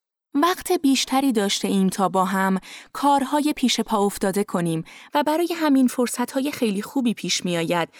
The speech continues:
تا انواع کلمات اختصاری و خودمانی بسازیم که زندگی را سر و شکل می‌دهند و جان تازه‌ای در آن می‌دمند.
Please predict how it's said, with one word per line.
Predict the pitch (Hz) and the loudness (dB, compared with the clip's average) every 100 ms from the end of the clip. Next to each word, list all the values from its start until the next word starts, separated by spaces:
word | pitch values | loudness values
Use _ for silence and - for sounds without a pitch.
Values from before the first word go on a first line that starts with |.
| - - | -16 -4
تا | 277 - | -4 0
انواع | 285 277 311 330 | 2 2 2 -2
کلمات | 311 - 254 226 220 - | -4 -2 0 2 0 -2
اختصاری | 233 208 - 196 196 185 196 | -4 -2 -4 -2 -2 0 -2
و | |
خودمانی | 220 208 190 185 180 202 | -2 -2 0 0 2 2
بسازیم | 220 202 202 180 185 185 | 2 0 -2 -2 -2 0
که | 196 190 - - | -2 -4 -8 -6
زندگی | 180 208 202 202 220 240 | -2 0 2 0 0 0
را | 220 196 - - - - | 2 0 -4 -16 -18 -8
سر | 349 339 | -4 -2
و | |
شکل | 320 370 349 240 | 0 -2 0 0
می‌دهند | 202 180 185 180 180 - - | 0 0 -2 -4 -6 -14 -4
و | 247 | -2
جان | 269 302 311 | 0 0 0
تازه‌ای | - 240 214 196 240 | -2 0 0 2 0
در | 202 175 | 2 -2
آن | 160 | -4
می‌دمند. | 165 165 170 180 - _ | -8 -8 -8 -10 -16 _